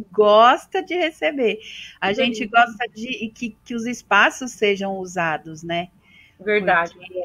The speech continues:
Speaker 1: é, o sentido é esse, né? Você mudar a vida da, do munícipe, mudar a vida das pessoas, né? O
Speaker 2: Sim.
Speaker 1: esporte lá já muda bastante.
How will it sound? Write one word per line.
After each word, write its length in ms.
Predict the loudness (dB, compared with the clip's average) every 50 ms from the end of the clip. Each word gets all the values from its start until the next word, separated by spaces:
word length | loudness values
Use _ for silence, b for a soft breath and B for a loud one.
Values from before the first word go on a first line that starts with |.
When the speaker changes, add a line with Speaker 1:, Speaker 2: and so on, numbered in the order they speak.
| -2 0
Speaker 1:
é, 100 | 0 0
o 80 | 0 0
sentido 840 | -4 -4 -6 -6 -6 -6 -8 -8 -6 -4 -4 -4 -4 -4 -2 2 2
é 380 | 2 2 0 -2 -2 0 0
esse, 300 | -2 -4 -6 -8 -8 -6
né? 280 | -4 -4 -4 -4 -6 -8 -10
Você 260 | -16 -14 -8 -6 -4
mudar 500 | -4 -2 -4 -4 -4 -2 -2 -2 0 -2
a 20 | -4
vida 340 | -4 -6 -8 -6 -6 -6 -6
da, 280 | -4 -2 -2 -2 -4 -4
do 120 | -6 -6
munícipe, 560 | -4 -4 -4 -4 -4 -4 -6 -6 -8 _ -10 -10 -8
mudar 280 | -6 -2 0 0 0
a 80 | 0 -2
vida 200 | -4 -6 -4 -4
das 220 | -4 -4 -6 -8
pessoas, 640 | -8 -8 -8 -8 -8 -8 -6 -4 -2 -2 -2 -4 -6 -6
né? 200 | -6 -6 -6 -8 -8 _ _ _ _ _ _ _ -8
O 60 | -2
Speaker 2:
Sim. 40 | -2 -2
Speaker 1:
esporte 680 | -2 -4 -4 0 4 6 8 8 6 4 0 -6 -6 -2
lá 240 | 0 2 2 2
já 180 | 2 0 0 -2
muda 320 | -2 -2 -4 -4 -4 -4
bastante. 920 | -2 -2 -2 -2 -4 -6 -8 -4 -2 -2 -2 -2 -4 -8 -10 -10 -12 -12 -12